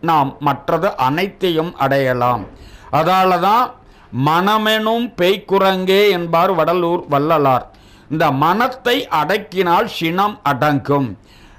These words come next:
அதால தான் நாலு சங்கிலியும் ஒரு ஞான வாளாலே ஒரு அறிஞர் அறுத்தார். ஊஞ்சல் கீழே விழுந்து விட்டது, ஆடவில்லை.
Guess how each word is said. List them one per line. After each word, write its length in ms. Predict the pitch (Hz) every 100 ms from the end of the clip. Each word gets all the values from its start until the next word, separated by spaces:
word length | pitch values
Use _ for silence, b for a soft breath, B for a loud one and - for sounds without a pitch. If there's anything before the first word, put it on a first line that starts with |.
| b
அதால 440 | 165 185 185 180
தான் 240 | 190 233 - - B B
நாலு 480 | 160 185 208 196 175
சங்கிலியும் 720 | 185 214 240 226 208 208 240
ஒரு 220 | 214 190
ஞான 460 | 170 170 220 247 226
வாளாலே 680 | 180 190 226 214 190 185 233
ஒரு 180 | 208 175
அறிஞர் 400 | 160 185 220 208
அறுத்தார். 560 | 156 160 160 190 202 214 - b b b
ஊஞ்சல் 440 | 135 220 214 190
கீழே 360 | 131 190 202 190
விழுந்து 360 | 165 170 170 160
விட்டது, 360 | 139 151 147 - -
ஆடவில்லை. 720 | 165 165 143 123 117 123